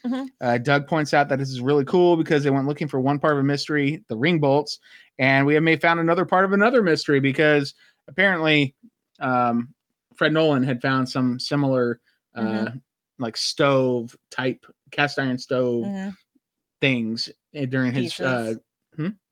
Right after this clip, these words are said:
Speaker 1: Uh, yeah, just, like,
Speaker 2: Yeah,
Speaker 1: pieces
Speaker 2: yeah, dirt.
Speaker 1: underneath the rocks that he moved
Speaker 2: Yeah, and the
Speaker 1: just up from
Speaker 2: e-,
Speaker 1: there.
Speaker 2: exactly. All right, so then we do go see Carmen Legg.
Speaker 1: Yes.
Speaker 2: It's time for that field trip I mentioned earlier.
Speaker 1: Woo, woo!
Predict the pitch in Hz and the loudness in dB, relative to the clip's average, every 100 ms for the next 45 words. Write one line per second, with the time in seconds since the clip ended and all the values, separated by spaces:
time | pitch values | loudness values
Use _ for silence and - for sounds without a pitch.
0 | _ - 269 254 202 160 233 226 220 - | _ -2 0 2 0 0 -6 0 0 -2
1 | - 147 131 208 190 151 139 196 156 185 | -2 0 0 0 0 0 2 4 2 0
2 | - 180 165 151 151 - 170 156 165 - | -6 -2 0 0 -6 -6 -4 -4 -6 -10
3 | 160 160 156 139 131 127 127 147 143 143 | -10 -10 -4 0 2 0 -2 -6 -8 -10
4 | 143 139 147 - 120 110 104 - 85 110 | -12 -14 -14 -10 -8 -6 -8 -10 -14 -14
5 | _ - _ _ 190 175 - 175 233 233 | _ -20 _ _ 0 0 0 2 2 2
6 | 143 214 254 180 - 139 170 139 131 143 | 4 2 4 0 -2 -2 0 2 2 0
7 | - 202 _ 190 170 - - - _ _ | -4 -16 _ -2 -2 -6 -20 -20 _ _
8 | 175 175 - 214 202 175 - 214 208 165 | -2 -2 0 2 4 2 4 2 2 0
9 | 143 139 131 131 127 123 113 269 - - | 0 0 -2 -2 -2 -2 2 0 0 -2
10 | 392 466 480 466 453 | 4 6 6 4 0